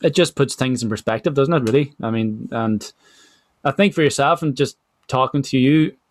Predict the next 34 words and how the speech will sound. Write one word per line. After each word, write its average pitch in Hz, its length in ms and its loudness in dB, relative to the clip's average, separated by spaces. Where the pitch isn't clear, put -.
from 131 220 0
your 127 100 0
own 131 60 2
experience, 131 800 -2
I 131 80 -2
feel 139 340 2
maybe 135 300 2
you, - 260 -6
you, 160 320 0
you 160 220 4
always 165 240 2
had 143 160 0
that 131 160 -2
belief 127 400 -2
that, 120 260 0
that 113 220 -4
there 120 80 0
was 113 140 0
something 120 280 0
better 113 380 0
in 117 120 0
store 117 320 2
for 127 140 -4
you, 120 240 2
that 110 160 -2
if 107 100 -4
you 113 60 -4
just 117 240 -2
held 117 240 -2
on, 135 280 0
if - 120 -6
you 117 120 0
were 113 40 -2
just, - 420 -6